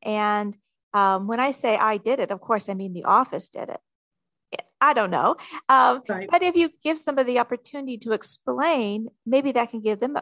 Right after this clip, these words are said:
Speaker 1: also an opportunity to reflect on their own behavior. But it's always good, 'cause that's what we want, right? If someone
Speaker 2: Yeah.
Speaker 1: has a problem with us, I, gosh, I just wish somebody would talk to me about it so
Speaker 2: Mm-hmm.
Speaker 1: that we can talk about it.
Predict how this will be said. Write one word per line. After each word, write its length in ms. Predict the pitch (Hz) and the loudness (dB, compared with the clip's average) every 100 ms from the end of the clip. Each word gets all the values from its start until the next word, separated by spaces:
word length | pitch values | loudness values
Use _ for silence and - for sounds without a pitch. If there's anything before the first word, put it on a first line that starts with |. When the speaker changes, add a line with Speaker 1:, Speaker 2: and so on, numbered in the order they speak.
| - | 2
Speaker 1:
also 280 | 277 - 220 | 2 0 -4
an 80 | |
opportunity 600 | 202 190 196 - 202 214 180 | -4 -6 -10 -10 -8 -8 -10
to 120 | - | -8
reflect 580 | 196 - 196 196 196 - | -10 -8 0 0 0 -4
on 140 | 202 185 | -4 -4
their 120 | 165 | -8
own 120 | 202 | -8
behavior. 600 | 196 202 220 208 - 214 _ _ _ _ _ _ _ | -10 -12 -12 -10 -8 -10 _ _ _ _ _ _ _
But 120 | - 196 | -10 -10
it's 120 | 196 | -4
always 340 | 226 233 220 - | -2 0 -2 -2
good, 200 | 165 - | -6 -4
'cause 100 | 254 | 0
that's 180 | 381 - | 0 -2
what 120 | - | -6
we 180 | 208 240 | -4 -6
want, 320 | 160 151 - - | -6 -10 -10 -6
right? 360 | 202 214 - _ _ | -4 -4 -6 _ _
If 180 | 208 - | -8 -2
someone 240 | 240 233 | 2 2
Speaker 2:
Yeah. 60 | 226 | 2
Speaker 1:
has 120 | 208 | -2
a 60 | |
problem 380 | 208 - 208 202 | -2 4 4 4
with 180 | 190 - | -2 0
us, 400 | 202 175 208 - _ _ _ _ _ - - | 2 2 -2 -8 _ _ _ _ _ -14 -10
I, 100 | 240 | -12
gosh, 360 | - 226 202 | -14 -16 -8
I 80 | - | -6
just 200 | 233 226 | -4 -6
wish 340 | 208 214 214 - | -4 -2 -2 -2
somebody 320 | 202 196 190 | -2 -2 -2
would 180 | 196 202 _ _ _ | -2 -6 _ _ _
talk 280 | - 269 - | 2 2 2
to 100 | - | -2
me 120 | 226 | -2
about 280 | - - - | 0 0 0
it 260 | - - - _ _ _ 185 | -2 -6 -14 _ _ _ -12
so 280 | - 202 240 | -4 2 4
Speaker 2:
Mm-hmm. 60 | 202 | 4
Speaker 1:
that 300 | 208 208 - | 2 2 0
we 140 | 202 214 | -6 -6
can 160 | 190 | -8
talk 280 | 175 180 170 | -4 -4 -4
about 260 | 147 104 | -8 -8
it. 100 | - | -8